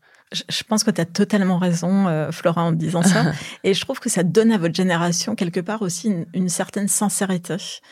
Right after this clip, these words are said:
Speaker 2: Mhm.
Speaker 1: Alors, il y a, il y a le côté, euh, euh, réseaux sociaux, tu vois, artifice.
Speaker 2: Ouais.
Speaker 1: Mais il y a aussi une sincérité parce que, euh, vous, vous êtes dans une, euh, expression de palette d'émotions beaucoup plus large.
Speaker 2: Mhm.
Speaker 1: Et dans le cadre du,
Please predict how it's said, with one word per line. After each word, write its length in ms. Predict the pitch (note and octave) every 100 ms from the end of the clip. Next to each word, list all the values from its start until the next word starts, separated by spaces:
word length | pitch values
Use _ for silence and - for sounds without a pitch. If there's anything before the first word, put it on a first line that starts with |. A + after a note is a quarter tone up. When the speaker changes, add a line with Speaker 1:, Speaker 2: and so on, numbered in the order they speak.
| -
Speaker 2:
Mhm. 140 | F3
Speaker 1:
Alors, 200 | F#3 F3 - -
il 100 | E3
y 60 | D#3
a, 80 | -
il 80 | E3+
y 80 | D#3+
a 60 |
le 100 | E3
côté, 560 | F3 G3+ F3+ F#3+ G3 D#3+
euh, 40 | - - - - - -
euh, 160 | D#3
réseaux 340 | C#3+ F#3 G3 G#3+
sociaux, 680 | - G3+ - - G3 F#3 -
tu 120 | - G3
vois, 220 | E3 E3+
artifice. 640 | - - - F3 A#3+ - - - -
Speaker 2:
Ouais. 180 | G3 F3+
Speaker 1:
Mais 100 | F3+
il 40 | F3+
y 40 |
a 60 | F#3
aussi 240 | G3+ - -
une 120 | F3+
sincérité 840 | F3 - A3 A3 G3+ F#3+ F3+ - B3
parce 240 | - F#3
que, 80 | -
euh, 320 | F#3+ A3 F3 -
vous, 240 | F#3 F#3+ F3+
vous 260 | F3 F#3+
êtes 120 | A3
dans 80 | G3
une, 300 | E3+ F#3+ F#3
euh, 140 | F3+ D3 -
expression 480 | G3+ - - G3 G3
de 60 |
palette 260 | F3 F3+ F#3
d'émotions 400 | E3+ F#3 F#3 G#3+
beaucoup 240 | G#3+ G#3
plus 180 | G#3 -
large. 360 | F3+ G3 A#3 G3+ F3
Speaker 2:
Mhm. 120 | F#3+ E3 F3 - - -
Speaker 1:
Et 420 | F3+ F3 F3 E3+
dans 280 | D#3 D#3 G3+
le 440 | G3 F3 E3 E3+
cadre 340 | E3+ F3+ F#3 E3+
du, 140 | F3+